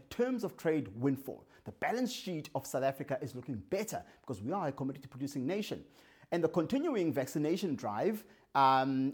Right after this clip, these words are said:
in South Africa and the global recovery will fuel a cyclical recovery in South Africa. And our final theme in South Africa is cash is trash,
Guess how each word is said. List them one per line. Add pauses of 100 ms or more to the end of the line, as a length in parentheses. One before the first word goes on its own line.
in
South
Africa (240)
and
the
global
recovery (220)
will
fuel
a
cyclical
recovery (240)
in
South
Africa. (500)
And
our
final
theme
in
South
Africa
is
cash
is
trash,